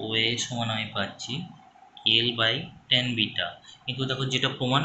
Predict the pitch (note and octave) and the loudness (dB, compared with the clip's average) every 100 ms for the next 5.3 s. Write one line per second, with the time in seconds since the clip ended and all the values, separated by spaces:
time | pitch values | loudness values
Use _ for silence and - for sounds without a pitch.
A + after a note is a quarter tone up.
0 | - G#2+ A#2 G#2 G#2 A2+ B2+ C3 C3 A2 | 0 -4 -2 0 0 0 0 0 2 2
1 | G#2 F3 G#3 - - - A#2+ A#2+ A#2 A#2+ | 0 -2 -4 -8 -18 -12 -2 0 2 2
2 | B2+ B2 C3+ - - D3+ C3+ B2 A2+ G#2 | 2 0 -4 -6 -6 0 0 0 0 -2
3 | G2+ G2+ G2+ G2+ A2+ B2+ A#2+ A#2 C3 C#3+ | -4 -4 -6 -6 -6 -4 2 4 4 4
4 | D3 - - - - A#2+ A#2+ C#3 D#3+ B2 | -2 -10 -14 -18 -2 2 4 2 -2 -8
5 | A2 A#2 A#2+ | 2 4 4